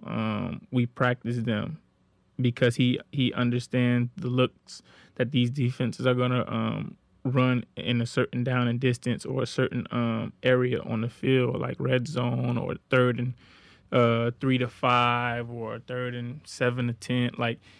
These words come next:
he understands <clears throat> the tendencies of these coordinators and of these defenses. And, um, you know, you have to study to, to understand those things. So it's a,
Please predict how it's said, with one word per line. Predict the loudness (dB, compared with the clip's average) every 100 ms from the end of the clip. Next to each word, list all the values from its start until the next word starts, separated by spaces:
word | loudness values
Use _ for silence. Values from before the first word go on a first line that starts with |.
| _
he | -4 -2
understands | -2 -6 -8 -6 -4 -2 -4 -6 -12
<clears throat> | -2
the | 2 2 0 _ _ _ _ _ -20 -14 -10
tendencies | -2 0 0 -2 -2 -2
of | -4
these | -4 -6 -6
coordinators | -4 -2 -2 -4 -4
and | -4
of | -4 -2
these | -2 2
defenses. | 0 0 -4 -8 -8 -10 -8
And, | -6 -2
um, | -2 -4 -8 -12 _ -20 -20 _ -6
you | -2
know, | 0 0
you | 0 0 2
have | 4 2
to | -2
study | -8 0 0 0 -4
to, | -8 -10
to | -8 -10 -8
understand | -8 -6 -4 -2
those | -4 -6
things. | -8 -8 -6
So | -4 -4
it's |
a, | -6